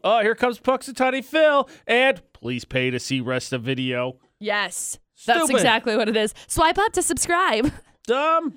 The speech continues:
Speaker 2: It
Speaker 1: That's,
Speaker 2: is dumb.
Speaker 1: that's where we're
Speaker 2: I don't
Speaker 1: going.
Speaker 2: like it. I don't like that
Speaker 1: Where
Speaker 2: at
Speaker 1: we're
Speaker 2: all.
Speaker 1: going.
Speaker 2: I don't like that at all. Now, if they were gonna turn around the money and, like, put it in, like, an animal sanctuary or something, you know, do some sort of quote unquote investing, give backing,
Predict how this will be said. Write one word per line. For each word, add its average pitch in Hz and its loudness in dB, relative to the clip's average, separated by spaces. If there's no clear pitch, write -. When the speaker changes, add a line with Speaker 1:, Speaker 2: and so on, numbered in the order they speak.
Speaker 2:
It 220 0
Speaker 1:
That's, 226 -2
Speaker 2:
is - -8
dumb. 196 2
Speaker 1:
that's 175 -2
where 269 2
we're 285 0
Speaker 2:
I 294 0
don't 320 4
Speaker 1:
going. 311 4
Speaker 2:
like 233 -2
it. 135 -8
I 240 -8
don't 294 -4
like 294 -2
that 277 0
Speaker 1:
Where 269 0
Speaker 2:
at 262 2
Speaker 1:
we're 247 4
Speaker 2:
all. 190 2
Speaker 1:
going. 147 0
Speaker 2:
I 254 0
don't 294 2
like 277 2
that 269 2
at 240 2
all. 202 4
Now, 381 2
if 403 -2
they 440 2
were 415 0
gonna 403 0
turn 392 0
around 330 0
the 302 0
money 285 0
and, 240 0
like, 208 0
put 262 0
it 247 0
in, 226 2
like, 214 0
an 190 0
animal 202 -2
sanctuary 185 0
or 170 0
something, 202 2
you 240 0
know, 208 2
do 240 -2
some 262 0
sort 240 2
of 202 -2
quote 247 2
unquote 226 2
investing, 240 2
give 226 0
backing, 240 2